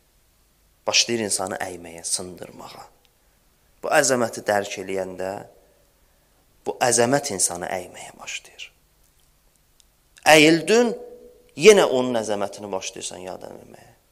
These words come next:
Subhanə Rabbiyəl əzimi və bihamdi. Mənim Allahım pak və münəzzəhdir və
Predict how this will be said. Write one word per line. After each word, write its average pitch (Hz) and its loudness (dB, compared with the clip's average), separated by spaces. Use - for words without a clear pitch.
Subhanə 123 0
Rabbiyəl 120 -2
əzimi 143 -2
və 98 -2
bihamdi. - -12
Mənim 151 4
Allahım 160 6
pak - -6
və 135 -2
münəzzəhdir 131 -4
və 143 -8